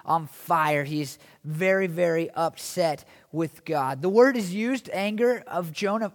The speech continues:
this is interesting to me, five times in this book. He's just kind of an angry prophet. I mean, the whole time, I mean, it's only four chapters long. It's not very many verses, and Jonah is, is said to be angry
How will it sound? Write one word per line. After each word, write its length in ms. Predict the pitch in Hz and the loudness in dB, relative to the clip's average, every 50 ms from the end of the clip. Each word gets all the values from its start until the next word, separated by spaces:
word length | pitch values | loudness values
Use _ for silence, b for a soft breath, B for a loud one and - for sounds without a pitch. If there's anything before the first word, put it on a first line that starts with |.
| - - 165 | -10 -14 -10
this 220 | 180 185 180 - 185 | -8 -8 -8 -6 -6
is 80 | 175 | -6
interesting 380 | 185 185 - 190 180 - 202 190 | -6 -6 -8 -12 -12 -10 -8 -6
to 20 | |
me, 120 | 196 196 B B B B B | -6 -8 B B B B B
five 480 | - - 214 196 190 196 220 233 196 | -6 6 10 10 12 12 10 8 4
times 420 | - - 180 170 185 202 214 208 196 | 0 0 2 2 2 2 0 -4 -6
in 100 | 196 180 | -6 -6
this 140 | 165 - | -8 -8
book. 340 | - - 151 165 190 214 - | -10 -6 -4 -4 -4 -4 -4
He's 200 | - 175 156 - | -6 -8 -8 -8
just 240 | - 175 185 - - | -10 -10 -12 -10 -8
kind 200 | - 160 170 175 | -6 -6 -4 -4
of 120 | 170 151 | -6 -8
an 100 | 156 143 - - | -10 -14 -12 -10
angry 400 | 135 143 151 165 156 160 160 147 | -8 -8 -8 -8 -8 -6 -8 -8
prophet. 720 | 135 _ - - 135 123 127 139 - - 170 180 - 160 | -8 _ -14 -10 -8 -6 -6 -6 -8 -8 -10 -10 -8 -10
I 60 | 143 | -12
mean, 280 | 143 147 147 147 135 B B B B B B | -10 -10 -10 -12 -12 B B B B B B
the 120 | 147 156 | -2 0
whole 180 | 170 170 175 170 | 0 0 -2 -2
time, 600 | - - 160 156 156 156 143 139 135 131 131 127 _ _ _ - | -4 -4 -2 -2 0 -2 -4 -8 -12 -14 -18 -20 _ _ _ -14
I 40 | |
mean, 140 | 147 156 147 | -12 -12 -10
it's 140 | 143 131 - | -10 -6 -6
only 140 | 170 165 147 | -6 -6 -6
four 280 | - - 156 160 156 | -8 -6 -4 -4 -4
chapters 540 | 143 - 165 151 151 147 - 151 147 135 131 | -4 -4 -4 -4 -4 -4 -6 -10 -10 -10 -10
long. 260 | 139 143 143 147 147 | -8 -6 -6 -6 -6
It's 140 | 131 127 - | -10 -12 -6
not 180 | 139 143 143 135 | -4 -4 -4 -4
very 220 | 143 147 147 147 | -6 -8 -6 -6
many 220 | 147 147 143 139 131 | -8 -10 -10 -12 -12
verses, 520 | 123 131 135 135 135 - 156 151 143 139 | -8 -6 -6 -6 -6 -6 -8 -8 -8 -8
and 140 | 131 135 127 | -10 -12 -10
Jonah 400 | - 147 143 151 151 151 135 B B B B B B | -8 -8 -8 -6 -6 -8 -10 B B B B B B
is, 340 | 156 156 143 127 - - | -4 -4 -4 -6 -10 -8
is 160 | - 147 143 - | -6 -6 -6 -6
said 380 | - - - 170 165 175 170 | -8 -6 -2 0 0 0 -2
to 60 | 170 | -6
be 200 | 160 160 160 151 - - | -4 -4 -4 -6 -4 -6
angry 560 | 151 156 160 165 160 143 143 139 139 131 | -6 -6 -6 -6 -6 -4 -4 -2 -4 -4